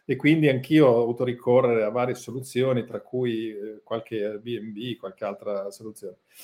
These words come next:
E mi sono reso conto che in realtà questi, eh,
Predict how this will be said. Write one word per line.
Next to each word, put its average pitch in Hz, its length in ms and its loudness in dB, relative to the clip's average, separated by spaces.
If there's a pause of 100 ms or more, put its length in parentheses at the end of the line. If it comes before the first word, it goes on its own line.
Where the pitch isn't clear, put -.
(160)
E 170 80 -2
mi 175 60 0
sono 175 220 10
reso 156 260 8
conto 156 320 6
che 147 120 0
in 143 80 2
realtà 127 680 2 (360)
questi, 123 1080 0 (160)
eh, 104 560 -12